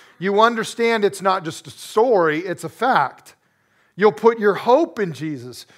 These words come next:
You will trust in him. Believing i-, is like skydiving. It's like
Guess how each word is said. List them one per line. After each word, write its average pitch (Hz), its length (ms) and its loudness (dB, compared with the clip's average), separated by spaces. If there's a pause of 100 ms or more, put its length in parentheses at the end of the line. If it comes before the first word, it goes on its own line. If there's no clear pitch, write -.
(140)
You 190 160 -6
will 208 140 4
trust 277 580 -4
in 175 160 0
him. 123 320 -10 (800)
Believing 220 920 2 (640)
i-, 220 60 -14
is 226 320 -4
like 233 320 4 (360)
skydiving. 220 840 4 (2750)
It's 233 240 0
like 254 240 6